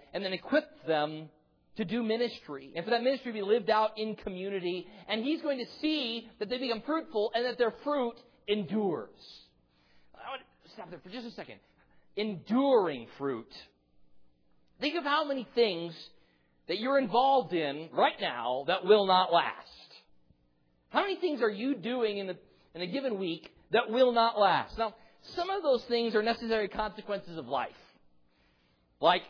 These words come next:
laundry and dishes, which will get dirty again and need to be cleaned again. And the grass will grow and it'll have to be cut again, and on and on the list of those sorts of things go.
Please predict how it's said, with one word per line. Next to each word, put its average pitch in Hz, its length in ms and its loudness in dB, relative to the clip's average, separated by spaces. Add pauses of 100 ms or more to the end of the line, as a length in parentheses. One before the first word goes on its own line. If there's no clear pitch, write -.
(300)
laundry 139 540 0
and 139 160 -4
dishes, - 540 -2 (480)
which 170 260 -6
will 190 220 -2
get 190 260 -6
dirty 180 280 -2
again 147 320 -6 (760)
and 175 180 -2
need 208 380 -2 (120)
to 196 80 -4
be 180 100 -4
cleaned 170 520 -4
again. 151 320 -2 (520)
And 226 140 0
the 233 40 0
grass 233 320 4 (120)
will 226 100 0
grow 180 360 8
and 139 100 -2
it'll 156 120 2
have 180 140 4
to - 40 -12
be 190 80 -8
cut - 360 4
again, 139 480 -2
and 160 140 -4
on 196 160 -2
and 185 100 -8
on 175 180 -4
the 170 60 -2
list 165 240 -2
of 143 80 -12
those 156 180 4
sorts 156 160 -2
of 147 100 -6
things 131 280 -4
go. 135 300 6